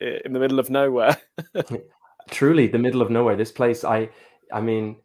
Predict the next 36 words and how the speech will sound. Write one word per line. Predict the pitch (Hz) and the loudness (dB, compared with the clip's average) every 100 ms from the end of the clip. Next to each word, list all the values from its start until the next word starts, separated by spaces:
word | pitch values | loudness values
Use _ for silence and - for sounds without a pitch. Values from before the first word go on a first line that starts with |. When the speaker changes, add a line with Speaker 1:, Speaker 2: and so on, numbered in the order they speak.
| _ | _
Speaker 2:
there | 117 | -2
was | 110 | 0
one | 123 | 0
night | 127 120 | 0 0
we | |
were | 113 | 0
having | 113 113 | -2 -4
a | |
pub | - 147 151 | 0 -2 0
quiz. | 123 101 95 - - - - | -4 -4 -6 -20 -20 -20 -14
Uh, | 101 | -12
I | 101 | -8
think | 123 | -6
it | |
was, | 113 | -4
like, | 107 | -4
the | 107 | -6
second | - 120 - 113 | -2 0 0 -2
night | 117 107 | -4 -4
I | 104 | -4
was | 104 95 | -4 -2
there, | 113 127 107 | -2 -2 -4
and | 101 101 98 - | -6 -8 -12 -6
all | 135 | -4
of | 135 | -4
a | |
sudden, | 117 156 143 | -4 -4 -2
like, | 110 98 107 | -6 -8 -12
a | |
bunch | 110 123 - | -10 -10 -10
of | |
twenty | - 127 113 | -6 -4 -2
young | 113 165 | -2 -4
people | 156 120 104 | -4 -6 -6
rocked | 104 101 - | -8 -8 -10
up. | 101 | -12